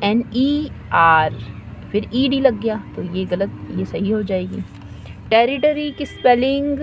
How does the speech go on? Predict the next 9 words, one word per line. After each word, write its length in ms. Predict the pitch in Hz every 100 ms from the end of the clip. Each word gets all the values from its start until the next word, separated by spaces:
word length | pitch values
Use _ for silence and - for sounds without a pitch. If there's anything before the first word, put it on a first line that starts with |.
| 302 311 302 - - - - -
तो 120 | 247
territory, 760 | 254 226 202 196 180 - 151 -
ठीक 200 | - -
है, 180 | 165 165 - - - - 208
तो 180 | 208
टी 680 | 208 - - - - 254 285 262
ई 280 | 277 311
डबल 480 | 269 175 180 202 220 -
आर 380 | 175 175 180 190